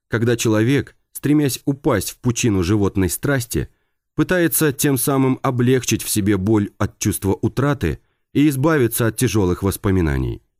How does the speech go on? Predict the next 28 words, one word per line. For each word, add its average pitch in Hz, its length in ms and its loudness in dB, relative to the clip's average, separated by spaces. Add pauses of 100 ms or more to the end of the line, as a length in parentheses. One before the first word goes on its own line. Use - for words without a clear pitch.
(260)
Я 151 140 2
о 156 40 0
таком 160 300 0
раньше 139 360 0
неоднократно 135 680 0
читала. 73 480 -4 (1200)
Словом, 104 540 0 (240)
так 92 200 -2
или 87 180 2
иначе, 92 400 -2 (500)
но 127 220 2
напор 165 420 2
античных 135 640 0
красоток 123 500 -2
уже 117 160 2
начал 107 340 0
создавать 110 640 -2 (200)
ощутимое 127 720 0
напряжение 123 760 2
в 87 80 -2
нашей 95 280 0
компании. 65 640 -4 (540)
Даже 143 300 2
Серёгин, 110 640 0 (180)
наш 123 280 0
суровый 127 420 2
невозмутимый 113 760 2
командир, 104 640 0